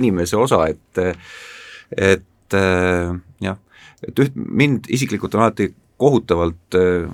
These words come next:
kuidagi häirinud, äh, kõik, äh, kultuuri- ja kunstiinimesed, kes räägivad, et ah, ma olen kunstiinimene ja mulle nagu, mind see majanduslik pool üldse ei puuduta. Ja täpselt samamoodi mind häirivad ka,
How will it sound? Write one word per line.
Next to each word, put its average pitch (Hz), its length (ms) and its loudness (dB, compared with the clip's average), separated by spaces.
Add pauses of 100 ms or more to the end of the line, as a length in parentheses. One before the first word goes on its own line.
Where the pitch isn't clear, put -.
kuidagi 92 340 -6 (880)
häirinud, 90 600 0
äh, 92 160 2
kõik, 107 220 -8 (100)
äh, 92 160 0 (420)
kultuuri- 117 460 0
ja 90 60 2
kunstiinimesed, 90 600 0
kes - 160 -2
räägivad, 85 460 2
et 85 220 -8
ah, 110 120 -2
ma 113 140 0
olen 117 120 0
kunstiinimene 98 840 0
ja 92 100 2
mulle 101 380 0
nagu, 90 480 -2 (680)
mind 117 240 -2
see 92 300 0 (100)
majanduslik 104 480 0
pool 101 220 4
üldse 98 160 -2
ei 78 60 -4
puuduta. 87 500 -4 (420)
Ja - 80 -4
täpselt 127 240 2
samamoodi 113 480 4
mind 95 160 -2
häirivad 95 400 0
ka, 98 140 0